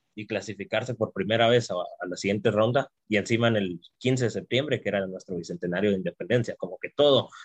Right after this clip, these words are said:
se había alineado, pero tristemente no se nos dio. Pero como bien lo mencionas, yo en lo personal <laughs> siento que Guatemala hizo un muy buen mundial por lo que se demostró y también se demostró en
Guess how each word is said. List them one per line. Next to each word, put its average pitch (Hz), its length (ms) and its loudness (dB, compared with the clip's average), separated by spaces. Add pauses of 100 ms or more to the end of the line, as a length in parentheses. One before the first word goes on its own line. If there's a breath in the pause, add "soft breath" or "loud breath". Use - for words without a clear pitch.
se 107 100 2
había 113 180 6
alineado, 113 540 2 (400 soft breath)
pero 127 340 6
tristemente 107 600 -2
no 98 120 -2
se 101 140 -6
nos 98 160 -4
dio. 123 300 4 (280)
Pero 156 280 6
como 117 200 2
bien 110 160 0
lo 131 80 2
mencionas, 117 640 -6
yo 123 300 4
en 113 80 2 (200)
lo 95 100 -6
personal 101 340 -2
<laughs> 127 140 2
siento 123 300 0
que 104 100 -2
Guatemala 117 640 -4
hizo 113 260 -2
un 107 120 -2
muy 120 200 4
buen 117 200 4
mundial 104 420 -2 (880 soft breath)
por 107 220 6
lo 101 160 4
que 101 140 2
se 107 120 2
demostró 101 520 4
y 143 140 0
también 123 320 -2
se 156 100 -4
demostró 123 500 -2
en 107 260 -4